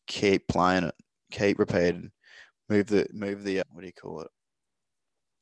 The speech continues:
Move it back to the start of the song and keep playing it on repeat.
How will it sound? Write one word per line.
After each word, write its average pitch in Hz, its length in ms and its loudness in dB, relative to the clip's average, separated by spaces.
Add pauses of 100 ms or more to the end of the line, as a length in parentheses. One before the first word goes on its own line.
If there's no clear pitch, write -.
(120)
Move 107 220 0
it 113 100 -6
back 95 220 -4
to 98 120 -10
the 92 100 -8
start 92 280 2
of 92 60 -6
the 90 80 -10
song 87 260 -2
and 92 120 -14
keep - 440 -2
playing 95 360 -6
it 90 40 -10
on 92 140 -12
repeat. - 360 -8